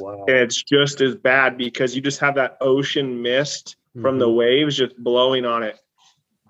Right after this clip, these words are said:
Speaker 2: All of the houses, like, beachfront, you can see all the nails and everything on the siding all rusting too. So it's, that's where you get the, the rust from. You don't get it from, um, vehicles,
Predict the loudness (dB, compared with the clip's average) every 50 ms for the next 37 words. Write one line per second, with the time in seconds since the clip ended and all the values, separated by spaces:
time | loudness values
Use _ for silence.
0 | _ _ _ -4 0 2 4 4 4 2 2 0 0 2 2 2 2 2 2 2
1 | 0 0 2 0 0 -2 -2 -2 -4 -4 -2 -2 -4 -2 -2 0 2 0 0 -2
2 | -8 _ _ -20 -20 -20 -20 _ _ _ -2 0 0 0 0 -2 -2 0 0 0
3 | 0 0 0 2 2 2 0 0 -2 0 2 2 4 4 4 4 4 2 2 -2
4 | -6 -8 -8 -6 -6 -4 -4 -6 -4 -2 -2 -2 -2 -4 -4 -8 -10 _ _ -12
5 | -10 -8 -8 -4 -2 0 2 4 4 4 2 2 2 2 4 4 4 2 2 0
6 | -2 -4 -2 -2 -2 0 0 2 2 2 2 2 2 2 2 0 -4 -10 -16 -16
7 | _ -20 -20 -20 -20 _ _ _ _ _ _ _ _ -4 -2 0 0 0 0 2
8 | 2 2 2 4 2 0 2 2 2 2 2 2 0 0 0 0 -2 -2 -2 2
9 | 2 2 2 2 0 -2 -8 -4 -2 0 0 2 2 2 2 2 2 0 0 0
10 | 0 0 0 -4 -6 -6 -4 -2 -2 -2 -4 -6 -8 -12 -12 -12 -10 -8 -8 -8
11 | -10 -12 -18 -20 _ _ _ _ _ _ _ _ _ _ _ -20 -20 -20 -20 -20
12 | -20 -20 -20 -20 -20 -20 _ _ 2 4 4 4 4 2 2 4 4 4 4 2
13 | 0 -6 -8